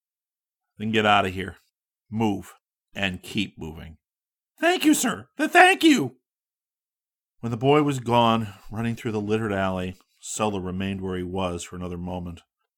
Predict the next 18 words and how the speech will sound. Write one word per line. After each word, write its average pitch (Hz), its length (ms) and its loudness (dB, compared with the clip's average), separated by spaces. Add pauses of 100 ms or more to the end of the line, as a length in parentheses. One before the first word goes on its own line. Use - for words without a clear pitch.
(640)
From 107 120 -6
the 104 60 0
pocket 127 340 4
of 110 80 0
his 107 100 -2
jacket, 95 600 -2
he - 120 -14
removed 98 540 -4
the 101 80 -10
sender 104 400 -4
receiver 90 600 -6
he 92 160 -8
had 90 120 -8
used 90 420 -8
in 95 60 -14
the 85 80 -14
hotel 95 460 -6
room 87 340 -12